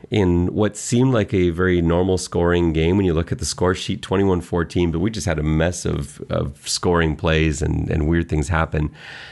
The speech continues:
And Harris basically takes over on a drive, uh, running play after running play after running play, and Bethel Thompson then finds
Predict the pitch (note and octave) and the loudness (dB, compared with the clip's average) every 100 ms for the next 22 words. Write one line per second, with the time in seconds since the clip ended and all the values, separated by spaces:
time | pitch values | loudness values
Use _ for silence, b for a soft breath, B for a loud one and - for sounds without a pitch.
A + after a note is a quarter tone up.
0 | B - F#2 E2+ E2 D#2 - - F#2 A2 | B -2 0 2 2 -2 -6 -8 -2 0
1 | G2 E2 - - - - F#2 - E2+ - | 2 -2 -8 -12 -8 -4 -2 -2 -4 -2
2 | G2 F#2+ - F2 E2 D#2 D#2+ E2+ D#2+ C#2+ | -4 -2 0 0 0 -2 -2 0 0 0
3 | D#2+ D#2 D#2+ D2+ B B B - F2 D#2+ | -2 0 0 -4 B B B -6 -2 0
4 | F#2 G2+ F#2+ F2+ E2+ - D#2+ E2 E2 E2 | 2 2 0 0 0 0 0 2 0 2
5 | D#2+ D#2 E2 D2+ D#2 D#2 D#2+ D#2 D2+ D#2 | 0 0 0 2 2 0 0 0 2 0
6 | - D#2+ D2+ D2+ D2 - E2+ - E2+ E2+ | 0 0 2 0 -2 -2 -2 -2 -2 -2
7 | D#2+ - E2 D#2+ D#2+ - E2 D#2+ D2+ D#2 | -2 -2 0 0 0 0 0 2 2 0
8 | - | -4